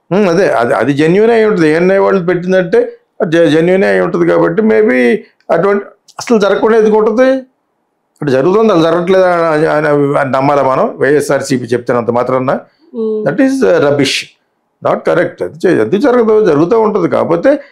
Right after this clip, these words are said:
Speaker 1: ఇప్పుడు పది లక్షల మందో ఇరవై లక్షల మందో దెబ్బతిన్న వాళ్ళలో పది మందికి అందినా కూడా photograph వస్తుంది. పది లక్షల మంది ఉన్నారు, అందరికీ కావాలి. వాళ్ళు ఎటువంటి suffering అనేది కూడా చూపించరు.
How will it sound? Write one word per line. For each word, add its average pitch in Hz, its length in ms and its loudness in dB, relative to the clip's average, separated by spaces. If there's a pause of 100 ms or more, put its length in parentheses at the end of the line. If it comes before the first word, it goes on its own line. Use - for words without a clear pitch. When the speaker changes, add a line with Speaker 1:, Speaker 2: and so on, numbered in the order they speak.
(220)
Speaker 1:
ఇప్పుడు 110 140 -2
పది 123 200 0
లక్షల 113 300 -4
మందో 135 380 0
ఇరవై 208 140 0
లక్షల 151 300 -2
మందో 156 280 -2
దెబ్బతిన్న 175 460 0
వాళ్ళలో 175 420 2 (220)
పది 175 140 2
మందికి 196 300 0
అందినా 190 240 2
కూడా 202 220 2
photograph 196 420 2
వస్తుంది. 170 320 -2 (840)
పది 110 80 0
లక్షల 113 220 -2
మంది 123 180 0
ఉన్నారు, 156 540 2 (320)
అందరికీ 170 320 0
కావాలి. 151 480 2
వాళ్ళు 131 180 0
ఎటువంటి 160 300 0
suffering 160 360 0
అనేది 160 260 0
కూడా 185 180 2
చూపించరు. 139 840 0